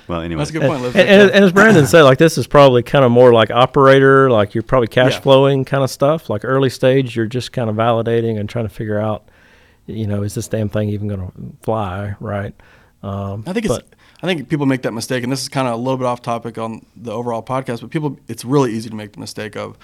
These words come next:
Speaker 2: trying to optimize too early.
Speaker 3: Yeah.
Speaker 2: Uh, and what I mean is, like, saying, "We're gonna try to cut costs," and it's like, "But, you know, you're doing, like, five thousand dollars a year in revenue. Like, it doesn't matter if you cut
Speaker 3: <laughs>
Speaker 2: costs," you
Speaker 3: Yeah,
Speaker 2: know?
Speaker 3: exactly.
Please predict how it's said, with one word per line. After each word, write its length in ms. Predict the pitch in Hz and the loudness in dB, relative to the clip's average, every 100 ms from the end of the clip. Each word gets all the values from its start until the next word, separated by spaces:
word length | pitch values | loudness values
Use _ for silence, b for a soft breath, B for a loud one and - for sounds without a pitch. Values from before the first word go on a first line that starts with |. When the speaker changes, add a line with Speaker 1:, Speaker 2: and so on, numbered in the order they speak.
| b b | b b
Speaker 2:
trying 200 | - 123 117 | -8 -6 -6
to 40 | |
optimize 500 | 104 110 120 113 113 | -8 -10 -10 -10 -12
too 140 | - | -10
early. 380 | 113 113 117 117 _ b | -10 -8 -10 -12 _ b
Speaker 3:
Yeah. 140 | 120 | -6
Speaker 2:
Uh, 160 | - 113 | -4 -2
and 100 | 135 | 2
what 100 | 147 | 2
I 60 | |
mean 160 | 123 123 | 2 -2
is, 120 | 117 | -6
like, 200 | 117 110 | -10 -10
saying, 320 | - 113 110 - b | -10 -10 -10 -16 b
"We're 80 | 143 | -2
gonna 140 | 156 | -2
try 160 | 131 139 | 0 -2
to 80 | 117 | -4
cut 200 | 131 - | -6 -8
costs," 500 | 120 120 117 117 - | -6 -4 -4 -6 -12
and 460 | - 113 113 110 113 - | -16 -14 -12 -14 -12 -10
it's 140 | 127 | -6
like, 140 | 127 | -6
"But, 300 | - 123 - | -6 -10 -10
you 60 | 135 | -10
know, 200 | 104 98 _ | -10 -14 _
you're 120 | 131 | -6
doing, 160 | 139 135 | -4 -4
like, 140 | 120 | -6
five 180 | - 123 | -6 -6
thousand 260 | 120 120 120 | -6 -8 -8
dollars 220 | 117 113 | -8 -10
a 60 | |
year 120 | 117 117 | -12 -12
in 120 | 107 | -12
revenue. 320 | 123 131 101 | -12 -14 -16
Like, 160 | 104 110 | -16 -8
it 40 | |
doesn't 160 | 123 123 | -6 0
matter 260 | 160 131 - | 0 0 -4
if 80 | 143 | -6
you 60 | |
cut 220 | - 107 | -8 -12
Speaker 3:
<laughs> 80 | - | -12
Speaker 2:
costs," 280 | 104 104 - | -12 -10 -6
you 60 | 151 | 0
Speaker 3:
Yeah, 100 | 170 | 2
Speaker 2:
know? 60 | 120 | 2
Speaker 3:
exactly. 420 | 117 107 107 147 | -2 -6 -8 -14